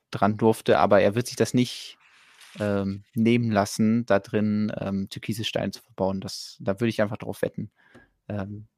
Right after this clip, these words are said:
man sieht sie auf keinem der Bilder, aber, ähm, kann ich mir sehr gut vorstellen. Was man noch sieht, ist, ähm,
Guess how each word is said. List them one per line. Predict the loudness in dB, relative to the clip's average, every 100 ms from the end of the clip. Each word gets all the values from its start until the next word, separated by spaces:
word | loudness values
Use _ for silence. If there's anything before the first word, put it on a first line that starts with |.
| _
man | -6 0
sieht | 2
sie | 8
auf | 8 8
keinem | 0 2
der | 0
Bilder, | 2 2 0 -2
aber, | 0 0 2 -2 0
ähm, | -2 -2 -2 -4 -8 _ _ _ _ _ _ _ _ _ _ _ _ -20 -20 _ _ -6
kann | -4
ich | -2 -2
mir | 0
sehr | -2
gut | -2 -8
vorstellen. | -8 -8 -6 -6 -4 -8 _ _ _ _ _ _ _ _ _
Was | -6 2
man | 2
noch | 2
sieht, | 0 -2 0
ist, | 0 0 -2 -8 -10 -6
ähm, | -4 -4 -4 -4 -2 -2 -2 -4 -4 -4 -6